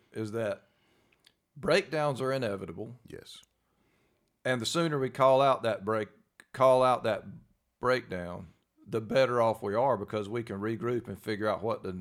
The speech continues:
Speaker 1: the new next step in the process is.
Speaker 2: Mm-hmm.
Speaker 1: And so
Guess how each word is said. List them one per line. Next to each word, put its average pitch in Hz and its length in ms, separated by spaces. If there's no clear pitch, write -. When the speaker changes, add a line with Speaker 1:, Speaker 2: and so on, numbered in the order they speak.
Speaker 1:
the 101 140
new 113 240
next 107 280
step 101 280
in 90 80
the 85 80
process 139 640
is. 95 280
Speaker 2:
Mm-hmm. 85 340
Speaker 1:
And 104 180
so 107 460